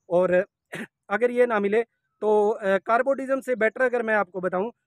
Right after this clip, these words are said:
तो, अ, अपने टेबुकोनाजोल होती है पच्चीस प्रतिशत, उसकी आप, अ, दो सौ ग्राम प्रति एक एकड़ के हिसाब से ऊपर छिड़काव कर दें।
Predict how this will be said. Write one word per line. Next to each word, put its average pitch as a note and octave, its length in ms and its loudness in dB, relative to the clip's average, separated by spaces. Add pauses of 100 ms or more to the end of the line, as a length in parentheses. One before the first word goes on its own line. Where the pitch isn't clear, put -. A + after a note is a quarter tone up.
(140)
तो, G#3+ 360 2
अ, F#3+ 360 2
अपने G3 240 -6
टेबुकोनाजोल A3+ 760 -2
होती F#3+ 180 -6
है G3 60 -4
पच्चीस F#3 280 -12
प्रतिशत, G#3 560 -10 (380)
उसकी C4+ 320 -6
आप, A#3+ 260 0
अ, B3 180 0 (580)
दो C4 160 0
सौ C4 160 -2
ग्राम A3+ 240 0
प्रति A3+ 300 -6
एक A3+ 120 -2
एकड़ A3+ 200 -10
के A#3 100 -8
हिसाब G#3 200 -4
से G#3+ 120 -10
ऊपर G#3 180 -8
छिड़काव G#3 340 -6
कर G#3 160 -8
दें। B3 160 -4